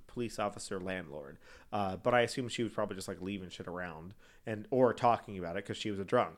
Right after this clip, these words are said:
So, yeah. That's them. Um, I wanted to jump across the pond with that one, and also I l-, wanted to talk about more about baby farming 'cause that's a concept that,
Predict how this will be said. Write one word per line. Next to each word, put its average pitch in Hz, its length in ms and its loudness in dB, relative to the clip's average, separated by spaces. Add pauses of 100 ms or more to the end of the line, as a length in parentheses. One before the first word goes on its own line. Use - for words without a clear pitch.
So, 92 380 -4 (1120)
yeah. 98 300 -8 (2250)
That's 160 200 6
them. 87 220 -6 (320)
Um, 139 400 6 (120)
I 180 340 6
wanted 160 380 6
to 139 380 2 (160)
jump 135 220 4
across 123 360 2
the - 60 -20
pond 110 600 0
with 110 160 -4
that 104 220 0
one, 95 200 -6
and 117 140 -6
also 127 240 0
I 131 60 6
l-, 127 160 2
wanted 131 300 -2
to - 60 -10
talk 123 120 -2
about 117 160 -2
more 110 220 -2
about 107 380 -2
baby 104 240 -4
farming 127 360 0
'cause 120 120 -10
that's 107 320 -6
a 92 320 -2 (540)
concept 135 560 2
that, 107 220 -4